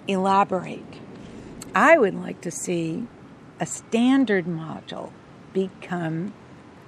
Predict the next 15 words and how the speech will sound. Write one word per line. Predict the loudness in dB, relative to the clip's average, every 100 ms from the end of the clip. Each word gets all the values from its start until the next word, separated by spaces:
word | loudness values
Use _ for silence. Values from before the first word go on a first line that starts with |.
| -4
the | -2
marf. | 0 -2 -4 -6 -14 -20 -20 -20 -20 -20 -20 -20 -8 -6
That, | 0 0 0 -2
that | -2 0
the |
marf | -2 4 4 2 -2
become | -6 -4 0 2 0 -2 -8 -14 -20 -20 -20 -20 -2
part | 0 2
of |
the | 0
vocabulary | -2 -4 -4 0 2 2 -2 -2 -2 -4 -4 -2
of | -2 -4 -16 -18 -18 -20 -8
control | -4 -2 2 2
because | 2 -2 -2 -2
it's | -6 -8